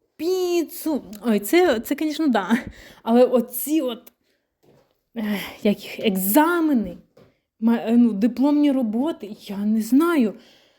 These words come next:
Коли тобі треба зробити таку, е, масштабну роботу,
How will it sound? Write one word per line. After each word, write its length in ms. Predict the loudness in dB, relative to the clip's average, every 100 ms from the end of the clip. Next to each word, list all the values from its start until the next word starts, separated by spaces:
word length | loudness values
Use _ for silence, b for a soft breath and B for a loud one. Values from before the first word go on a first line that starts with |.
| b b _ -2
Коли 260 | 2 2
тобі 200 | 2 0
треба 260 | 2 2 2
зробити 300 | 0 -2 -4
таку, 420 | -4 0 0 0
е, 440 | -2 -2 -2 -2
масштабну 540 | -2 0 2 0 0 -4
роботу, 460 | -2 0 0 -2